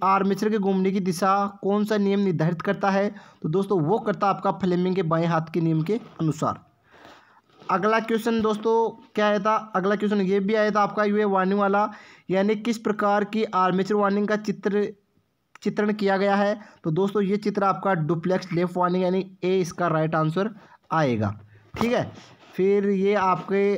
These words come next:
Telegram ग्रुप पे दिखाए गए हैं। अब ये क्वेश्चन भी आता, सामग्री प्रतीक का नाम बताइए।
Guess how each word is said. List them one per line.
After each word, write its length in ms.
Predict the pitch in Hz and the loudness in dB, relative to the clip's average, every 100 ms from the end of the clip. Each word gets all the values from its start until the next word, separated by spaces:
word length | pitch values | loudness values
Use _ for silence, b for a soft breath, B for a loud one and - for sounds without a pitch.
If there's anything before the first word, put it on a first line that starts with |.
| 202 - | -4 -10
Telegram 440 | 165 180 175 185 190 | -4 -2 0 0 0
ग्रुप 180 | 185 190 | 0 -2
पे 60 | |
दिखाए 220 | 196 190 | 0 0
गए 80 | 190 | 0
हैं। 180 | 202 208 | -2 -2
अब 180 | 180 170 - | -4 -4 -4
ये 180 | 139 185 | -2 -2
क्वेश्चन 240 | 208 208 | 0 0
भी 80 | 208 | 0
आता, 280 | 190 196 208 | 2 2 0
सामग्री 500 | 208 185 175 165 180 | 0 0 0 0 -2
प्रतीक 380 | 196 180 165 185 | -2 -4 -2 -2
का 80 | 190 | 0
नाम 240 | 180 170 | 2 2
बताइए। 340 | 175 180 180 | 0 0 0